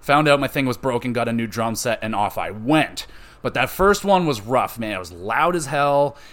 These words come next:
It didn't quite have the padding. It was very plasticky.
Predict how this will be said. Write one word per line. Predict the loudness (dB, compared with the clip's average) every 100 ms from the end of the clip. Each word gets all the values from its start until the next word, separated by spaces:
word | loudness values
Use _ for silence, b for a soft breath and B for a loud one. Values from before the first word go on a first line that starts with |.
| B
It | -6
didn't | -4 -4
quite | -4 -2 0
have | 0 0
the | -2
padding. | 0 0 0 0 -2
It |
was | -4
very | -6 -4 -2 -2
plasticky. | -6 -6 0 0 -2 -6 -8 -6 -6